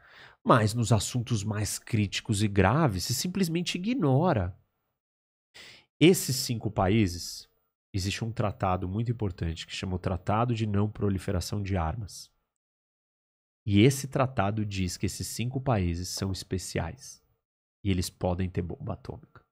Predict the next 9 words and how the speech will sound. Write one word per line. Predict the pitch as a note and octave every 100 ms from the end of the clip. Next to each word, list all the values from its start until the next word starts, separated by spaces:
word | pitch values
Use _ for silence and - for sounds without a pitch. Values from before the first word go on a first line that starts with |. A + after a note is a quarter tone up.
| _ _ _ _ _ _ _ _ -
O | G2+
resto | A#2+ A#2 C3 C#3+ - - D3+
do | C3
mundo | B2+ C3 E3 F3
inteiro | F3 - B2 A2 A#2+ C3 - _ _ _ -
que | - F3 F3+
assinou | F#3+ F3+ - G3+ F3+ E3
o |
tratado | F3 F3 - B2 A2+ A2 C#3+